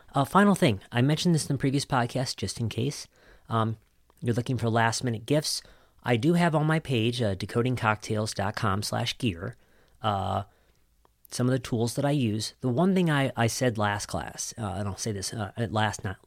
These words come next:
last podcast, very briefly is, um, I feel like there's two pieces of equipment in general that I think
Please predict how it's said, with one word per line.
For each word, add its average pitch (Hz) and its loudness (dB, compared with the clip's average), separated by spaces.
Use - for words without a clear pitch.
last 104 -2
podcast, - -2
very 165 2
briefly 127 0
is, 104 -4
um, 104 -2
I - 0
feel 190 2
like 190 -2
there's 143 0
two 151 0
pieces 127 -2
of 113 -2
equipment 107 -4
in 98 0
general 90 -2
that 98 -6
I 101 0
think 101 -6